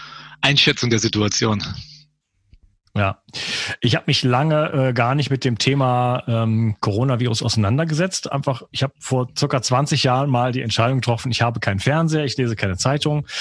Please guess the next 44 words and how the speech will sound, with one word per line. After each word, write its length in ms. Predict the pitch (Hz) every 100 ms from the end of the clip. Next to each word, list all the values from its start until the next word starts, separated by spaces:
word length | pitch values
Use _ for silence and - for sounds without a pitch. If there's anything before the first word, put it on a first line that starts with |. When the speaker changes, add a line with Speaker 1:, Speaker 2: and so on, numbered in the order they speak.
| - - -
Speaker 2:
Ähm, 460 | 113 110 104 104 95 _ _ _
ja, 80 | 113
also 160 | 113 107
der, 100 | 98
der 360 | 82 - 107
Fernseher 260 | 107 127 123
ist 80 | 98
vor 140 | 110
zwanzig 280 | - 139 -
Jahren 160 | 131
abgeschafft 480 | 123 - 113 117 -
worden, 380 | 113 113 113 113
Zeitungen 580 | - 113 120 120 120 113
vor 600 | - 110 110 107 107 110
sieben 520 | 101 110 139 147 143
Jahren 320 | 131 127 131
oder 200 | 139 127
sowas 260 | 123 131 123
in 80 | 131
der 100 | 120
Richtung. 360 | 123 - 135
Also 160 | 120 101
auch 180 | 104 101
Online-Medien, 720 | 113 131 120 120 127 123 107
wo 80 | 107
ich 60 |
dann 120 | 101 98
ständig 360 | - 104 101
gucke 260 | - 120 120
und 80 | 101
mich 160 | 107
für 100 | -
politische 520 | 90 104 127 - -
Dinge 180 | 104 123
interessiere 560 | 107 - 104 - 123 113
und 160 | 98
schaue, 260 | - 117 117
was 140 | 107
in 80 | 95
der 80 | 90
Welt 220 | 107 165
so 80 | -
los 280 | 123 117 -
ist. 200 | 104